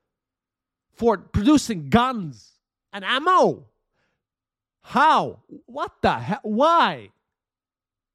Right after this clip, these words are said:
I'm ve-, I'm very sorry, but, uh, but, but, like, weapons companies in Europe,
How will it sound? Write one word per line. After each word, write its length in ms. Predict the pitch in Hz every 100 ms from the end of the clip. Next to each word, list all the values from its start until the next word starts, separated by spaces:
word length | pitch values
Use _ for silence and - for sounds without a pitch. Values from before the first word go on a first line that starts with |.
| _ _ _ _ _ _ _ _ _ _ _ _ _ _
I'm 220 | 226 226 196
ve-, 100 | -
I'm 140 | 214
very 220 | 240 311 202
sorry, 380 | - 247 165
but, 200 | 135 131
uh, 200 | 147 127 107 _ _ _ _ _ _
but, 240 | 139 147
but, 100 | 160
like, 220 | 170 160 143
weapons 400 | 165 170 277 -
companies 420 | 381 359 269 165
in 140 | 135
Europe, 340 | 120 214 349